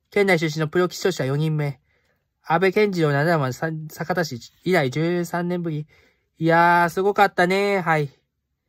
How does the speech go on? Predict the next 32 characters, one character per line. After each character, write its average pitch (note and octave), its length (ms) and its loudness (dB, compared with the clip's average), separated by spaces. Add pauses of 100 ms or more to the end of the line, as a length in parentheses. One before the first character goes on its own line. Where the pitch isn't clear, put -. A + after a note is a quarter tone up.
(1300)
確 F#3+ 220 -4
か F3 80 -2
に D3+ 120 -2
藤 E3 420 -2
井 - 20 -8
聡 G3 240 2
太 G3 220 0
さ - 500 -8
ん D#3 100 -4
も E3+ 100 -2
す E3+ 120 -6
ご D#3+ 100 0
い D#3 80 0
し、 D3 240 -6 (200)
羽 F3+ 220 2
生 G3+ 100 4
さ G#3+ 100 2
ん G3+ 40 2
も G#3 40 -4
す G3 100 -2
ご F#3 80 0
い F3+ 40 4
け - 20 2
ど、 C#3 160 -2
岡 G3 240 2
部 G#3 100 -2
さ G3 140 2
ん F#3 120 -2
も G3 120 -2
す F#3 100 -6
ご D#3+ 140 -2
い。 B2 140 -8